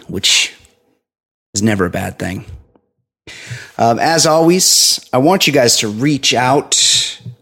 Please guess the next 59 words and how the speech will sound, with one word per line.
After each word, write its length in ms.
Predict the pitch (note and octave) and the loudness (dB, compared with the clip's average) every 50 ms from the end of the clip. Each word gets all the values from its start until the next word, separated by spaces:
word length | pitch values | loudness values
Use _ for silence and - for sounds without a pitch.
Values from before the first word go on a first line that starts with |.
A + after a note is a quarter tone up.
| - | -8
There 100 | - A#2 | -4 -2
was 140 | A#2 B2+ B2 | 0 2 2
some 220 | - - A#2 G#2+ G#2+ | 2 0 0 2 2
life 300 | B2 C#3+ E3 F3+ - - | 2 2 2 0 -2 0
coaching 340 | - C3 A2+ - - A#2 G#2+ | 0 2 2 2 2 0 0
to 40 | G2+ | 2
get 240 | G2+ A2+ G#2 - - | 0 0 0 0 0
to 160 | - A#2+ A2+ | 0 0 0
today, 340 | G2+ G2+ F#2+ G#2 G2+ G#2 A2+ | 0 0 -2 0 2 2 2
but 160 | - G#2 G2 | 0 0 -2
there's 220 | - E2 E2 - | -2 -2 -2 0
no 280 | B2 B2 B2+ B2+ B2 A2 - - _ _ _ _ _ _ _ - - - - - - _ _ _ | 0 0 0 0 -2 -4 -8 -16 _ _ _ _ _ _ _ -20 -20 -20 -20 -20 -20 _ _ _
fancy 400 | - - C3+ C3 C3+ C3+ - - | -4 0 0 2 2 2 0 0
sauce 480 | G#2+ - - G2+ G2+ G2+ G2+ G#2+ - - | 0 0 0 0 -2 -2 -2 0 -2 0
to 320 | - - A2 F#2 E2+ D#2 - - _ _ _ _ _ | 0 0 0 0 0 -2 -6 -10 _ _ _ _ _
review 440 | - G2 G#2+ G2 G#2+ B2 C#3 D3+ C#3+ | -10 -8 -6 -2 2 4 6 6 6
that 240 | A#2+ G2 F#2+ D#2 D2+ | 4 2 -2 -4 -2
with, 180 | F#2 F2+ F2 | -2 -2 0
so 140 | - - A2 | 0 0 2
we'll 80 | G2 G2+ | 2 0
have 140 | A2+ A2 - | 0 -2 -2
to 80 | A2 | 0
save 260 | - - B2+ A#2 G#2 | 0 2 4 2 2
it 100 | G2+ - | 0 -2
till 160 | - - G#2+ F#2 | -2 -2 -2 -2
next 400 | F2+ G#2 A#2 B2+ A#2+ - - G2 | 0 0 0 0 0 -2 -2 0
week. 360 | G#2 F#2 E2+ F2 - - - _ _ - - - - - - - - _ _ _ _ - | 0 0 -2 -2 -6 -12 -16 _ _ -20 -20 -20 -20 -20 -20 -20 -20 _ _ _ _ -10
Uh, 200 | - G#2 F#2+ F2 | -8 -8 -8 -8
but 280 | F#2 - B2 A#2 - | -2 0 0 0 2
the 60 | A#2+ | 2
way, 200 | A#2 B2+ D3 D3 | 4 4 4 4
the 180 | C#3 - F2+ C3+ | 2 2 2 4
way 140 | C3+ D3+ D#3 | 4 4 4
to 60 | D#3 | 4
get 100 | C#3 C#3+ | 2 2
a 60 | B2+ | 2
hold 240 | A2 A#2 - G#2+ G#2+ | 2 2 2 2 2
of 80 | G2+ G2+ | 0 0
us, 180 | F2 E2+ - | 0 0 0
as 240 | - - B2 A#2 G#2+ | 0 2 0 2 2
always, 440 | A2 G2+ G2+ G2+ F#2+ F2+ F#2+ - - | 0 0 0 0 0 0 0 0 0
is 600 | - F2+ G#2 G2+ G2+ - - - - - - - | 2 2 2 2 2 2 2 2 2 0 -2 -2
the 80 | - | -2
best 280 | G#2+ D#3 D3+ C#3 - - | -2 0 0 0 0 0
way 260 | A2 F2+ D2+ C#2 C2 | -2 -2 -2 -4 -6
is 240 | - - F2+ A2 - | -6 -4 -2 -2 0
via 200 | A#2 D#3 D#3 C#3 - | 2 2 2 2 2
email, 420 | C3+ C3 B2 A#2+ A#2+ A#2+ A#2+ B2 | 2 2 4 4 2 2 2 2
mailbag 580 | A#2+ B2 D3 E3 F3 E3+ - C#3 B2+ B2 B2 A2+ | 4 2 2 2 2 2 2 2 2 2 0 0
at 240 | A#2+ A2 G#2+ - - | 0 -2 -2 -4 -4
the 60 | A#2 | 0
baller 260 | G#2+ A2 G#2 G#2 G2+ | 2 2 2 2 2
lifestyle 480 | G2+ G2+ G#2 G2+ - - G#2+ F#2 G2 G2 | 2 0 0 0 0 0 0 0 0 -2
dot 320 | F2+ F#2 F#2 F#2 - - | -2 -2 -2 -2 -4 -6
com. 460 | - - G2+ F#2+ G2 G2 F#2+ G2 - - | -6 -6 -4 -4 -4 -4 -4 -6 -8 -6
Send 240 | - - D#3+ E3 | -2 0 2 2
us 140 | F3+ - - | 2 2 4
a 40 | D3 | 4
note 280 | C3 B2 A#2 A#2 G#2+ | 4 4 4 2 0